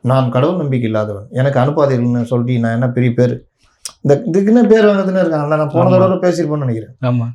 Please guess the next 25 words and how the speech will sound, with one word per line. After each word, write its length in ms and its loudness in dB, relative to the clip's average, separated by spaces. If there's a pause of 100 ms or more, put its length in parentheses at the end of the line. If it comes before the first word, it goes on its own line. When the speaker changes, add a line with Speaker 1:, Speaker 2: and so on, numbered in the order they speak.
Speaker 1:
<clears throat> 260 4
பேர் 180 2
வாங்குறதுக்குன்னா 420 0
கடவுள் 300 0
நம்பிக்கை 140 -6
இல்லாத 220 0
மாதிரி 180 -2
ஊட்டிட்டு 280 -4
இருப்பான். 300 -16 (320)
வீட்டுக்குள்ள 340 4
பட்டாட்சின்னு 500 -2
இருப்பான். 300 -18
Speaker 2:
இதான் 240 2
சான்ஸ் 320 0
இந்த 160 2
Speaker 1:
ஆ, 40 4
Speaker 2:
இடத்துல 220 2
நம்ம 160 0
காட்டணும். 420 0
Speaker 1:
கா-, 140 2
காமிக்கணும் 320 -2
அப்படின்னு. 300 -12 (120)
அதனால 400 2
இவரும் 280 2
அப்படிதான். 360 0